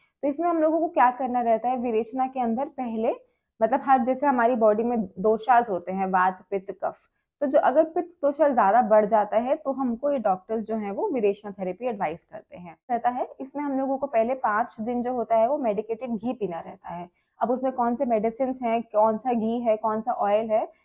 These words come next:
वो जो है वो doctor decide करते हैं on the basis of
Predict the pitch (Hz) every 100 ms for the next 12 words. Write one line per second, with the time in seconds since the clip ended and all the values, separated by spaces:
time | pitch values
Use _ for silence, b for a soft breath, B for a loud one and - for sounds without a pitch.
0 | b - 254 285 294 339 294 202 196 240
1 | 233 208 196 190 190 190 190 220 - 226
2 | 226 220 214 214 240 233 254